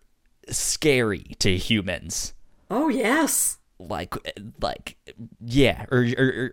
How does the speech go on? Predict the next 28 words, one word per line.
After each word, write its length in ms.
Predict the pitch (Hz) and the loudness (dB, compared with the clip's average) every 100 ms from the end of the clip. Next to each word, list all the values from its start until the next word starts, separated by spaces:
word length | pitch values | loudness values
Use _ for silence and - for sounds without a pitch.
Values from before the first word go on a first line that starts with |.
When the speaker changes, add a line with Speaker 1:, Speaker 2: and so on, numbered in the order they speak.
| 120 | -4
Speaker 1:
or 40 | |
just, 360 | 120 123 - - - - | 0 2 0 -4 -10 -10
I, 140 | - 104 | -2 -2
I 80 | - | 2
don't 140 | 131 123 | 2 4
know 140 | 120 | 0
if 100 | 110 | 0
that's, 280 | 101 110 - | -4 -2 0
like, 340 | 90 87 - - | 0 -2 -2 4
pow-, 280 | - 156 - | 6 6 2
like, 360 | 92 92 - - - - - _ 135 - 120 | -4 -4 -4 -6 -8 -20 -20 _ -20 -16 -6
th-, 140 | 110 107 | -4 -4
they're 220 | 107 101 | 0 0
so 260 | - - 82 | 0 -4 4
powerful, 540 | - 202 240 - - | 6 6 0 -2 -4
so 240 | 113 117 - | -2 -4 -4
awe-inspiring 840 | 101 147 202 190 - 196 202 214 208 | -4 -2 -2 -2 -4 -2 -2 -2 -2
that 100 | 208 | -4
we're 100 | 214 | -6
scared 320 | - 226 220 | -6 -4 -4
of 120 | 208 | 0
them, 240 | 220 214 - | 0 0 -4
or 80 | 196 | -8
who, 120 | 190 180 - - 233 294 | -6 -6 -6 2 4 4
Speaker 2:
Mm-hmm. 180 | 269 277 | 2 0
Speaker 1:
who 140 | 277 196 | 0 0
knows 260 | 196 196 | 0 -2
what, 280 | 185 202 - | 0 0 0